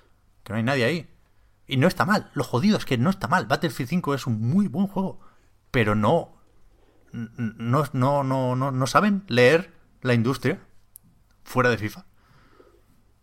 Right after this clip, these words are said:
No sé por qué. Pero bueno, en algún momento se tiene que remontar. Dudo que sea con Garden Warfare tres. Que, ¿pero qué es eso? Que no, ¿quién, quién hay ahora mismo fan de Electronic Arts?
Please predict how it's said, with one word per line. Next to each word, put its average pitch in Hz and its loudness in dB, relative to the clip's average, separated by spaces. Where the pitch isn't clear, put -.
No 120 0
sé 117 -4
por 127 -4
qué. 226 0
Pero 101 -4
bueno, 151 -2
en 95 -4
algún 92 -2
momento 143 2
se 151 -2
tiene 117 0
que 104 0
remontar. 101 0
Dudo 113 -2
que 117 -4
sea 117 -2
con 107 -4
Garden 113 2
Warfare 104 -2
tres. - 0
Que, - -12
¿pero 101 -4
qué 107 -2
es 113 -4
eso? 185 -2
Que 120 -2
no, 107 -6
¿quién, 151 0
quién 170 2
hay 180 4
ahora 151 6
mismo 196 4
fan 151 2
de 139 0
Electronic 117 -2
Arts? - -14